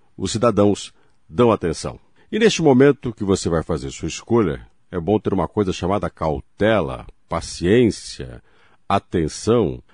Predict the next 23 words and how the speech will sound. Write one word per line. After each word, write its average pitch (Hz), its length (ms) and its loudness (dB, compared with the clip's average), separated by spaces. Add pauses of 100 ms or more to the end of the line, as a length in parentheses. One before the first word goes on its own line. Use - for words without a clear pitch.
(100)
ainda 147 220 2
mais 165 260 2
aos 127 200 2
vícios 151 460 0
e 147 60 2
permanências 127 1300 0
das 104 180 -2
escolhas 104 480 0
erradas 95 580 0
que - 160 -10
sempre 190 360 0
a - 20 -2
gente 120 220 -4
fez 120 240 0
ao 107 80 4
longo 101 240 4
da 87 160 2
vida 98 460 0 (260)
e 104 100 0
é 98 80 4
bom 104 180 4
repensar 104 920 2 (160)
quando 92 500 0